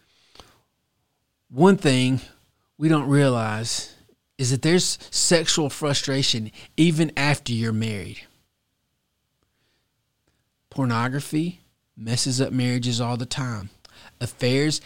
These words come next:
happen because of a lack of purity. But in the marriage relationship, there are some things, there are some healthy and wholesome ways to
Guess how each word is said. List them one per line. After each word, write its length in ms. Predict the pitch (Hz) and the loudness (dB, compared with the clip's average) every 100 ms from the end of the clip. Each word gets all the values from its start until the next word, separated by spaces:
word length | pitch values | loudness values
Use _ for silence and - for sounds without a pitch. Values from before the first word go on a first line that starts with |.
| - | -14
happen 440 | - 170 170 - 113 | -4 0 0 -2 -4
because 400 | 120 - 135 127 | -4 -4 -4 -4
of 100 | 123 | -4
a 80 | 131 | -4
lack 380 | 113 113 131 | -2 -4 -4
of 160 | 139 117 | -8 -10
purity. 460 | - 147 113 98 107 _ _ _ _ | -4 -4 -4 -8 -16 _ _ _ _
But 260 | 113 143 147 | -6 -6 -2
in 220 | 147 160 | 0 0
the 80 | 170 | 0
marriage 420 | 160 175 190 151 | 0 0 0 0
relationship, 680 | 131 120 117 - 120 - 135 | 0 -2 0 -2 0 -2 -2
there 260 | 135 151 131 | -2 -2 -2
are 60 | |
some 420 | - - 143 160 175 | -2 0 0 0 -2
things, 960 | - - - 175 143 117 131 - - - - _ _ _ _ _ _ _ | -6 -18 0 2 4 2 -2 -4 -4 -14 -20 _ _ _ _ _ _ _
there 160 | 156 156 | 0 2
are 60 | |
some 200 | - 139 | 2 2
healthy 600 | 117 - 156 - 170 165 | 2 2 0 0 2 2
and 160 | 151 143 | 0 -2
wholesome 480 | - 165 - 147 147 | 0 0 0 2 2
ways 400 | 131 120 117 - - _ _ - | 2 0 -4 -8 -16 _ _ -2
to 280 | 147 131 | 0 0